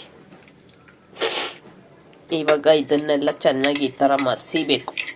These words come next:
ಅರ್ಜೆಂಟ್ಗೆ ಮಾಡೋದು ರಸಮ್ ಇದು. ಈ ತರ ಎಲ್ಲ ಮ್ಯಾಶ್ ಮಾಡ್ಕೊಂಡು ಹಾಕೋದು. ಫಸ್ಟ್ ಇದ್ರಲ್ಲಿರೋ, ಆ, ನೀರೆಲ್ಲ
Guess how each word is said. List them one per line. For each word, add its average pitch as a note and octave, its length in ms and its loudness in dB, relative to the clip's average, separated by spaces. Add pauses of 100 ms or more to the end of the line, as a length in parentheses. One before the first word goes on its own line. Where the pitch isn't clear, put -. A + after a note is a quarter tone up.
(760)
ಅರ್ಜೆಂಟ್ಗೆ F#3+ 680 2 (120)
ಮಾಡೋದು C#3+ 400 6 (100)
ರಸಮ್ C3 380 4
ಇದು. - 120 0 (1900)
ಈ - 20 -10 (120)
ತರ C#3 120 -2 (240)
ಎಲ್ಲ D3 220 2 (160)
ಮ್ಯಾಶ್ D3+ 260 4 (120)
ಮಾಡ್ಕೊಂಡು D3 560 -2 (760)
ಹಾಕೋದು. C3+ 400 -2 (960)
ಫಸ್ಟ್ - 440 4
ಇದ್ರಲ್ಲಿರೋ, E3+ 540 6 (680)
ಆ, - 20 -2 (240)
ನೀರೆಲ್ಲ F3 460 6